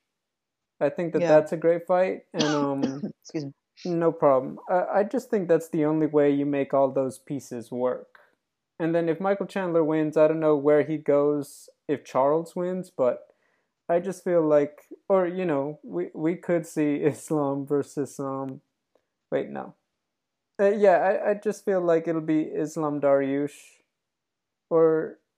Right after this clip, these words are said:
Speaker 1: yeah, Islam Dariush if they don't just give Beneil a title shot. But I just, unless, uh, Justin Gaethje loses, I think Islam's gonna need to have that title eliminator,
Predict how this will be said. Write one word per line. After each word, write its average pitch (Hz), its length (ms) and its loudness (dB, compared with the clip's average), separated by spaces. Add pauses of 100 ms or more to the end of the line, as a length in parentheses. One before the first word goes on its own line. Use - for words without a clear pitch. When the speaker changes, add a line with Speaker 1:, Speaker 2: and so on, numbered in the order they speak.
(420)
Speaker 1:
yeah, 196 180 6
Islam 196 400 0
Dariush 180 480 2
if 160 120 -6
they 160 140 2
don't 160 220 0
just 151 200 -6
give 151 160 0
Beneil 147 420 0
a 131 40 -2
title 120 280 -2
shot. - 340 -8 (720)
But 156 140 4
I 165 120 6
just, 175 420 -8 (220)
unless, 175 560 0
uh, 170 100 2
Justin 170 380 -2
Gaethje 156 340 -2
loses, 160 480 -4
I 147 120 0
think 160 340 -6
Islam's 151 480 -4
gonna 143 260 -4
need 143 360 -6
to 151 120 -2
have 139 240 -2
that 139 220 -2
title 143 260 -2
eliminator, 160 680 -2